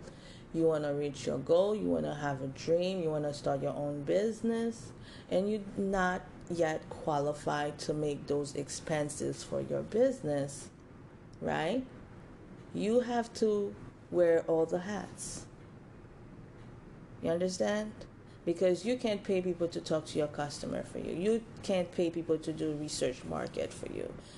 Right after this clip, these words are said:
So you have to do all the things.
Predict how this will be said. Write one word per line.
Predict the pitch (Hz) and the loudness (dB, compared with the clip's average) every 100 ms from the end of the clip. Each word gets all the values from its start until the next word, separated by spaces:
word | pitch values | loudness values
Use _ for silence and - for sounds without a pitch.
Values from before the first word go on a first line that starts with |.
| - - - - | -16 -16 -16 -12
So | - 196 180 170 | 2 6 6 4
you | - 180 214 233 | -2 -2 0 0
have | 202 185 175 170 - - - - - - - | 2 2 2 -2 -6 -16 -16 -16 -14 -14 -12
to | - 175 165 165 165 - | 0 2 4 2 0 -4
do | 165 165 160 | 0 0 0
all | 160 160 151 | 0 0 0
the | 165 | -2
things. | - 196 160 - - - | 0 2 2 -2 -8 -12